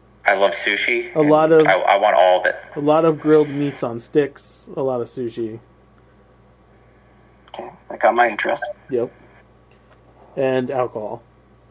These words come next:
Speaker 2: There's a little gelato cart by Pizza Rizzo's in the Muppet section of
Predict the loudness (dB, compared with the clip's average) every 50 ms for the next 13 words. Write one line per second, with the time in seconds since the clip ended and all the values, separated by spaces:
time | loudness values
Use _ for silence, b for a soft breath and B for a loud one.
0 | _ _ _ _ _ _ _ _ _ _ -20 _ 2 4 6 6 8 6 6 6
1 | 8 6 6 6 6 4 6 6 4 4 2 0 2 2 2 2 0 0 -4 -8
2 | -6 -6 -8 -10 -10 -20 -20 -20 -20 -20 _ _ _ -4 -2 -2 -2 -2 -2 -6
3 | -6 -4 -2 2 2 2 2 2 -2 -2 -4 -8 -10 -8 -8 -6 -6 -6 -6 -6
4 | -6 -6 -6 -6 -6 -6 -6 -6 -8 -8 -6 -8 -8 -8 -10 -14 -12 -10 -6 -6
5 | -4 -2 -2 -4 -4 -4